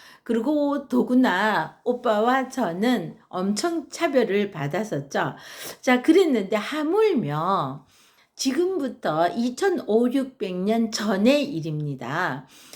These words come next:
자, 그, 그러니까 그 시대인들 더 심했죠. 여자는 필요 없는 존재,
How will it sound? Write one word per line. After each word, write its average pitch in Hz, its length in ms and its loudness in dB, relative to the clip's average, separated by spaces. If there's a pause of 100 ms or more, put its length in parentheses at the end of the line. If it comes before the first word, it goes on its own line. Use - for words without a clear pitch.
(160)
자, 254 260 4
그, 330 420 2
그러니까 247 680 0
그 233 100 -2
시대인들 202 840 0
더 220 220 0
심했죠. 254 840 0 (340)
여자는 185 880 0 (100)
필요 349 260 2
없는 214 500 2
존재, 165 680 0